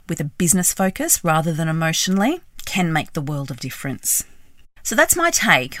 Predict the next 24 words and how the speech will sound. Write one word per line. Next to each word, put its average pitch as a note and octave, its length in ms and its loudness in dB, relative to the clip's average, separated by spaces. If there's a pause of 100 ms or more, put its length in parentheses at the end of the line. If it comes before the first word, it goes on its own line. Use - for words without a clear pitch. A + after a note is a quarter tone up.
on E3 340 0
my F3 240 4
view F3 200 0
on D3+ 280 -2
legal F3 260 2
proceedings G3 560 2
and F#3 100 0
late C#3+ 260 -2
payments G#3+ 500 0
and D#3 300 -2
why, F3 580 2 (400)
in G#3+ 140 2
a C#4+ 60 6
nutshell, C#3+ 540 4
I D#3 120 2
think D3+ 240 -6
that - 100 -6
legal D3+ 240 -4
proceedings C#3+ 540 -4
really D#3 180 -2
need D3 180 -2
to D3 80 -4
be C#3 140 -4
avoided C#3 500 -4